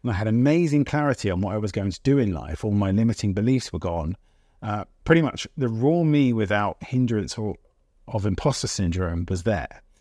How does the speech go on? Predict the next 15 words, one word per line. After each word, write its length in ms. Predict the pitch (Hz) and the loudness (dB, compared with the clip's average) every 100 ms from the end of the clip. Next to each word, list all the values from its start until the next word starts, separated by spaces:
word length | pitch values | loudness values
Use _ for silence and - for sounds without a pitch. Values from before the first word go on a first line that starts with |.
| _ _ | _ _
And 100 | 117 | 0
I 40 | 107 | 0
was 180 | 98 | 2
able 420 | 107 117 127 120 113 | 2 2 2 0 -4
to 120 | 104 | -2
make 220 | 101 - | -2 -4
some 180 | - 98 | -8 -6
life 280 | 113 127 - | -2 -2 -2
goals 640 | 104 101 104 101 101 98 | 0 0 2 0 -2 -6
there 240 | - 123 151 | -2 0 2
and 160 | 113 | 2
then, 300 | 92 71 104 - - _ - | 2 -2 -4 -8 -20 _ 4
full 100 | 170 | 4
of 120 | - | 2
confidence 500 | 143 127 113 90 | -4 -2 0 -2